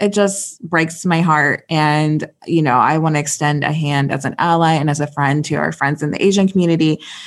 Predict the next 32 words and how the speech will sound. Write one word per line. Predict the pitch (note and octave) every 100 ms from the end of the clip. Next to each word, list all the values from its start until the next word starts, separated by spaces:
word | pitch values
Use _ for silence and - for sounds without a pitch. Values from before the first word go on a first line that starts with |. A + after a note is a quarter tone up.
| -
and | E3+
just | D#3+ D#3 -
thinking | E3+ E3 E3+ E3 -
of | D#3+ D#3
you. | E3 E3 D#3+
And, | - E3+ E3+ G#3
you | G#3
know, | F3 E3+
if | E3+
you | G3
see | A3+ A#3+ B3
something | B3 A#3 G#3+
that's | F#3 -
wrong | F3 G#3
or | E3+
someone | E3 E3+ F#3 E3
making | D3+ E3
a | D3+
light | D3 C#3+ -
joke, | D#3+ D3+ G3 A3 - - - _ _
um, | E3 D#3+ D#3
stand | D3 - A3 C4+
up | B3+ A#3+
for | F3 D3
it, | D3
correct | - E3+ A3
someone | - F#3+ F3
in | E3+
the | D#3+
moment. | D3+ D#3 D3+ - -
Sorry, | E3 D3+ D#3
I'm | D#3+ D#3+